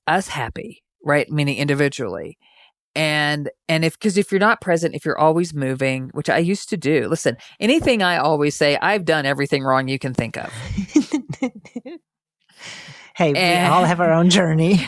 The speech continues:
Speaker 2: <laughs>
Speaker 1: We do, right? So, but I, I really try to make a mistake once and only once.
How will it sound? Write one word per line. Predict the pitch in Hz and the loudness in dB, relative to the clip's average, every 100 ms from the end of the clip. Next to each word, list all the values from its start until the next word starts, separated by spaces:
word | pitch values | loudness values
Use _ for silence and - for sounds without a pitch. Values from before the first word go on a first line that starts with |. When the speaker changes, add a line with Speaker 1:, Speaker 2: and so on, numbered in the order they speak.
| - | 2
Speaker 2:
<laughs> | 214 | 4
Speaker 1:
We | 226 233 | 6 4
do, | 320 240 170 | 4 4 4
right? | 175 180 220 | 2 2 0
So, | - 254 226 208 - - 165 | 0 4 4 2 -4 -16 0
but | 269 285 180 - | 2 4 2 2
I, | 190 180 - | 2 0 2
I | 190 180 | 0 4
really | 220 214 | 6 6
try | 180 202 165 | 4 2 0
to | |
make | 160 156 | 0 -2
a | 151 | -2
mistake | 147 151 131 | -2 0 2
once | 143 139 180 226 - 160 | 2 4 2 -2 -6 0
and | 156 | 2
only | 147 135 | 2 0
once. | 135 123 - - - | 0 -2 -6 -12 -12